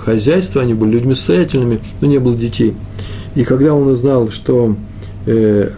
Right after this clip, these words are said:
э, есть возможность оставить своё имя в потомках, ну, если нет детей, в этой ешиве, то он пришёл, он говорит, собрали все деньги, мы с женой решили, что нам оставлять деньги некому, уже пожилые, поэтому на все эти деньги вот мы хотим внести на строительство,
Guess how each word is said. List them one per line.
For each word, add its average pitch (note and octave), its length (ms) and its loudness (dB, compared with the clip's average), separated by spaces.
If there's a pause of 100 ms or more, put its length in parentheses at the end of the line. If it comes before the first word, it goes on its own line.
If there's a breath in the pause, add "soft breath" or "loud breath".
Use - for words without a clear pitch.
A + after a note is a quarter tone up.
э, G#2 280 2
есть B2+ 240 0
возможность A2+ 600 0
оставить A#2 440 -2
своё A2+ 260 0
имя A#2 240 2
в - 100 -8
потомках, A2+ 640 -2
ну, A#2 160 2
если A#2 240 0
нет B2 180 2
детей, G#2+ 380 0 (460 loud breath)
в B2 80 2
этой B2+ 220 4
ешиве, D#3 360 0 (400 loud breath)
то C#3 100 4
он B2+ 100 2
пришёл, C3+ 420 2
он C#3+ 80 2
говорит, A2 180 0
собрали A2+ 380 0
все - 180 -4
деньги, B2+ 360 0
мы A2 200 2
с G2 60 -6
женой G#2 340 2
решили, C3+ 440 -2 (440 loud breath)
что - 200 -2
нам A2+ 180 2
оставлять A#2+ 300 2
деньги C3 240 2
некому, D3 440 0 (460 loud breath)
уже A2 260 0 (240)
пожилые, C#3+ 480 2 (400 loud breath)
поэтому A#2 240 0 (120)
на A#2+ 120 2
все A#2 200 0
эти A2 140 -4
деньги B2 360 0
вот G#2+ 220 0 (420 loud breath)
мы A#2 480 2 (180)
хотим A#2 300 0
внести A#2 260 0
на B2 60 2
строительство, A2+ 480 0